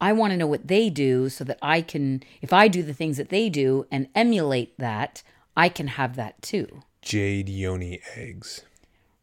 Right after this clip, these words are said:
Speaker 1: Right. And so then, and, and that is when I think it becomes dangerous.
Speaker 2: Right.
Speaker 1: So when you're listening to Jenny McCarthy.
Speaker 2: Oh, that's right. She, the, f-, I,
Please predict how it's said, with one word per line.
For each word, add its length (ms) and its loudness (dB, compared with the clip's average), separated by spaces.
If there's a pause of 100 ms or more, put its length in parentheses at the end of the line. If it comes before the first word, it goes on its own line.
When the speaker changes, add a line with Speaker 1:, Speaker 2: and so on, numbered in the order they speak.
(160)
Speaker 1:
Right. 600 -14 (760)
And 140 -2
so 120 0
then, 360 4 (120)
and, 220 2
and 260 4
that 320 8
is 180 -2
when 220 2
I 140 0
think 460 -2
it 160 -2
becomes 580 -4 (140)
dangerous. 600 -4
Speaker 2:
Right. 340 -4 (240)
Speaker 1:
So 140 6
when 400 8
you're 180 6
listening 540 2
to 340 4
Jenny 340 2
McCarthy. 920 0 (320)
Speaker 2:
Oh, 280 -10
that's 300 -12
right. 440 2
She, 240 -6 (680)
the, 80 0
f-, 160 -8 (100)
I, 160 2